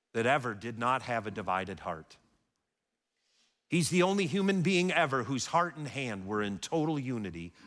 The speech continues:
one hundred percent of the time. He never got it wrong. And it comes down to this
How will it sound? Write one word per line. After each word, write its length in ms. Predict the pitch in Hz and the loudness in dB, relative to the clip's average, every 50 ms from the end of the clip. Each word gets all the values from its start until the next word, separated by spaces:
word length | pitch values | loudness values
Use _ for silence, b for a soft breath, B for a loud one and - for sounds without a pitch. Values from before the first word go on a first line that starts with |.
| B | B
one 220 | - 113 113 107 92 | -2 -2 0 0 -2
hundred 380 | - - - - 143 117 101 | -4 -4 -2 -2 -2 -2 -2
percent 400 | - 117 110 - - 123 107 101 | -4 -6 -6 -6 -6 -6 -6 -6
of 80 | 98 87 | -6 -8
the 80 | 87 85 | -8 -10
time. 340 | - - 90 76 73 71 - _ _ _ _ _ _ _ _ _ | -12 -14 -14 -16 -16 -20 -20 _ _ _ _ _ _ _ _ _
He 140 | - 143 139 | -2 0 2
never 380 | 127 123 135 139 135 131 131 | 4 4 4 2 2 2 0
got 220 | 107 117 110 104 101 | 2 2 2 2 2
it 120 | 101 - | -2 -6
wrong. 240 | 95 87 78 71 71 _ _ _ _ _ _ _ _ _ _ _ _ _ _ _ _ _ _ _ _ _ _ _ _ _ _ _ _ _ _ _ _ _ _ _ _ _ _ _ _ _ _ _ _ _ _ _ _ _ _ _ _ _ _ _ _ | -10 -10 -12 -14 -18 _ _ _ _ _ _ _ _ _ _ _ _ _ _ _ _ _ _ _ _ _ _ _ _ _ _ _ _ _ _ _ _ _ _ _ _ _ _ _ _ _ _ _ _ _ _ _ _ _ _ _ _ _ _ _ _
And 80 | - 143 | 0 0
it 80 | 139 - | 0 2
comes 300 | - 208 233 220 156 - | 2 2 2 2 0 0
down 280 | - 196 190 196 185 165 | 0 2 2 2 0 -2
to 60 | 160 | -2
this 540 | 139 117 104 110 131 127 - - - - | -2 -2 -2 -2 -2 -4 -8 -12 -14 -18